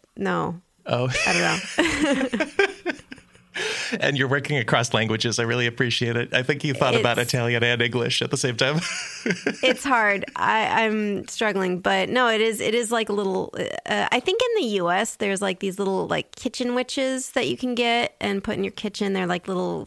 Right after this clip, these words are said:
Speaker 1: friendly looking
Speaker 2: Yeah.
Speaker 1: witches. It looks, it looks like that. She's, like, kinda she's, like, ugly sweet looking. Like, she's kinda got, like, an ugly-ish face, but it's cute. It's, like, ugly cute.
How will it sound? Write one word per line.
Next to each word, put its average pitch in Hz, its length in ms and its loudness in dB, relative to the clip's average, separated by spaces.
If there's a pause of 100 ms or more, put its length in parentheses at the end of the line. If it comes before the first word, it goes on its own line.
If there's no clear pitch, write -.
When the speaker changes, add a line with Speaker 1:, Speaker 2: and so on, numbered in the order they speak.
Speaker 1:
friendly 202 260 0
looking 180 220 0
Speaker 2:
Yeah. 175 80 2
Speaker 1:
witches. 175 440 -4 (440)
It 254 140 2
looks, - 440 -2
it 226 140 0
looks 247 180 -2
like 202 180 0
that. - 360 0
She's, 180 260 -8
like, 175 300 -2
kinda 185 400 -2 (480)
she's, 311 220 -2
like, 349 320 0 (160)
ugly 254 380 2
sweet - 420 -4
looking. 185 340 -2
Like, 170 160 0
she's 196 240 -6
kinda 190 260 -2
got, 190 200 2
like, 180 180 -2
an 185 240 0 (120)
ugly-ish 190 580 -2
face, 226 540 -2
but 190 200 0
it's 180 220 -4
cute. - 460 -6
It's, - 240 -8
like, 170 200 -2
ugly - 280 -2
cute. - 280 -10